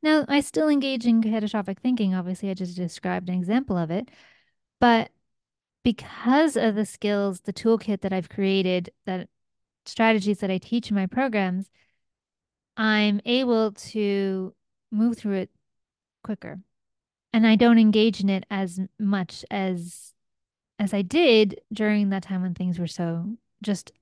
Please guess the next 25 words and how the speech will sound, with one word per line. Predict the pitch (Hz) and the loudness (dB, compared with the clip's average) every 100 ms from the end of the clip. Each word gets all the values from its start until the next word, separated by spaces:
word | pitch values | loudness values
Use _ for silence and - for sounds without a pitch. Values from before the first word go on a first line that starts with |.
| _ _ | _ _
so | - - | -6 -4
much | 190 | -2
upheaval | 180 - 190 175 | -6 -6 -4 -2
and | 180 175 | -4 -2
so | 185 | -4
much | 175 | -4
up | 175 | -4
in | 180 | -4
the | 180 | -4
air, | 175 180 | -4 -4
and | 175 175 | -6 -6
it | |
was | 170 160 | -8 -8
so | 180 | -10
terrifying. | - 185 165 165 165 165 _ _ _ _ _ _ _ _ _ _ _ _ _ _ _ _ _ _ _ _ _ - | -8 -10 -8 -10 -10 -12 _ _ _ _ _ _ _ _ _ _ _ _ _ _ _ _ _ _ _ _ _ -2
Now, | 277 | 2
there | 277 | 2
has | 330 440 453 | 4 2 2
been | 415 | -6
some | - 247 240 | -2 2 4
research | 214 214 - 196 - | 6 4 2 -4 -2
done | 190 185 - | -2 -2 0
into | 214 208 - | 0 0 0
catastrophic | 247 233 233 240 226 226 | -8 -8 -6 -4 -6 -6
thinking, | - 226 220 233 | -2 0 0 -2